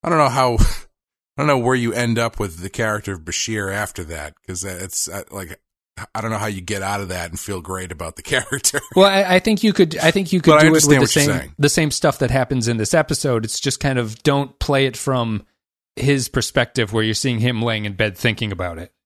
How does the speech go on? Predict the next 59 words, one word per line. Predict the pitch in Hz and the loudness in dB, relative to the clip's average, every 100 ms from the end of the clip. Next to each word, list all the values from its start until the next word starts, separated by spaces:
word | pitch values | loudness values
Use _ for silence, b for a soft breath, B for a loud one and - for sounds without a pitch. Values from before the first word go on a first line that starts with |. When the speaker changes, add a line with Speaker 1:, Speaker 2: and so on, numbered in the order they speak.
| - | -4
Speaker 2:
You | 127 | 0
know | 113 | 0
what | 107 | 0
I | |
mean? | 107 104 107 | -2 -2 0
Like, | 110 | 0
Speaker 1:
Yeah, | 87 | 2
Speaker 2:
you, | 127 117 | 0 0
Speaker 1:
yeah. | 90 85 143 | -4 -2 2
Speaker 2:
you | 139 | 2
can | 147 | 2
do | 165 165 | 4 4
all | 143 143 | 4 2
the | 127 | 0
same | 143 113 | -2 -2
stuff, | - - 135 110 - | -4 -2 0 -2 -4
just | 127 107 - | -6 -6 -8
to | 131 | -8
kind | 131 110 | -6 -4
of | |
shift | - 139 - | -4 -4 -4
the | 123 | -4
focus | 131 127 120 - | 0 0 -2 -4
away | 110 107 120 | -2 0 0
from | - 107 | -2 -4
him | 110 101 | -2 -2
a | 104 | -4
little | 104 95 | -4 -4
bit | 98 95 113 | -4 -4 -4
and | 110 | -2
make | 107 | -2
him | 120 107 | -4 -2
less | 113 104 - | -2 -2 -4
the | 104 | -4
hero | 117 110 113 104 | -2 0 0 -2
and | 110 107 | -2 -2
more | 107 104 | -2 -2
the | 101 98 101 104 | -2 -4 -6 -6
antagonist | 98 - 113 120 160 - - - | -8 -4 -4 -2 -4 -6 -12 -6
to | 160 | -4
the | 143 | -4
story. | - 170 190 196 | 0 0 0 -2
Speaker 1:
Mm, | 113 - - | -8 -10 -2
Speaker 2:
And | 131 | 0
I | |
think | 123 127 | 2 2
Speaker 1:
mm-hmm. | 127 | 2
Speaker 2:
that | |
that's | 123 - | 0 -2
kind | 131 | -2
of | 113 | -2
a | 113 | -2
neat | 110 113 | -2 -4
thing | 120 104 | -4 -4
to | |
do | 101 120 | -2 0
with | 110 101 | 0 -2
it, | 95 107 | -2 -4
but | 104 | -4